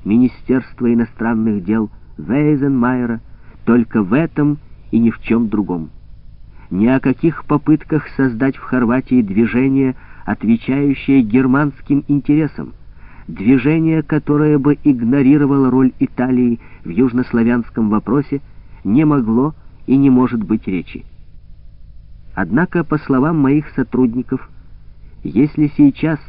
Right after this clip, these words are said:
начать координацию деятельности Вейзенмайера с вашими соответствующими службами,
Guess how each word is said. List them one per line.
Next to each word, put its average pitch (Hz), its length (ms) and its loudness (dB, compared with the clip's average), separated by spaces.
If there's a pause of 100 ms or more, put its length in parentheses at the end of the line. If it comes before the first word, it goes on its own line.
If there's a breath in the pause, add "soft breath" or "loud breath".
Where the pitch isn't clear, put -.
(280 soft breath)
начать 117 480 -2
координацию 131 960 2
деятельности 123 840 2
Вейзенмайера 117 1040 2 (360 loud breath)
с - 20 -16
вашими 135 560 -2
соответствующими 104 1120 -4
службами, 139 560 -2